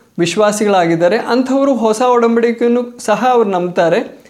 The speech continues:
ಆದರೆ ಅವ್ರ ಬಗ್ಗೆ ಎಲ್ಲ ನಾನು ಮಾತಾಡ್ತಾ ಇರೋದು. ಆದರೆ, ಆ, ಬರೀ ಯಹೂದ್ಯರಾಗಿರೋರು, ಅವರಿನ್ನೂ ರಕ್ಷಣೆ ಹೊಂದದೇ ಇರೋ ಯಹೂದ್ಯರಾಗಿದ್ದರೆ ಅವರು ಹಳೆ ಒಡಂಬಡಿಕೆ ಪುಸ್ತಕಗಳನ್ನ ಮಾತ್ರ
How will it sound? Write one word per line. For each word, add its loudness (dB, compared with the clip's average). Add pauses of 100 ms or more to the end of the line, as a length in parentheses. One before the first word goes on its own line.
(300)
ಆದರೆ 2
ಅವ್ರ 2
ಬಗ್ಗೆ 2
ಎಲ್ಲ 2
ನಾನು 0
ಮಾತಾಡ್ತಾ 0
ಇರೋದು. -2 (260)
ಆದರೆ, 0 (100)
ಆ, -2 (420)
ಬರೀ 2
ಯಹೂದ್ಯರಾಗಿರೋರು, 0 (680)
ಅವರಿನ್ನೂ 2
ರಕ್ಷಣೆ 0
ಹೊಂದದೇ 0
ಇರೋ 4
ಯಹೂದ್ಯರಾಗಿದ್ದರೆ 0 (120)
ಅವರು 4
ಹಳೆ 0
ಒಡಂಬಡಿಕೆ 0
ಪುಸ್ತಕಗಳನ್ನ -2
ಮಾತ್ರ -2